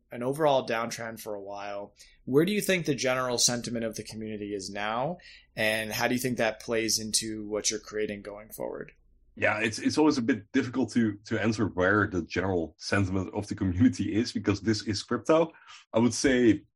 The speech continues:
Speaker 2: at this moment, we have shifted back to neutral in, in terms of sentiment.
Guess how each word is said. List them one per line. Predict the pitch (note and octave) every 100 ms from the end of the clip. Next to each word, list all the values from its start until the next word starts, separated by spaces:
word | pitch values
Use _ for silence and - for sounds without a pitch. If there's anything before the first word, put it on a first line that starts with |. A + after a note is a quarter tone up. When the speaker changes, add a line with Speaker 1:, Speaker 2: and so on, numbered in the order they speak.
| _ B2+
Speaker 2:
at | A#2+
this | D#3+ D#3
moment, | G#2+ B2 C#3 B2+ -
we | A#2 G#2+
have | F#2 A2
shifted | - - C3 - G#2 -
back | A#2 -
to | A2
neutral | F2+ G2+ B2+ - D3+ F3 C#3
in, | G#2+
in | G#2+
terms | G#2 C3 G#2+
of | G#2+
sentiment. | A#2 A#2+ - A#2+ G3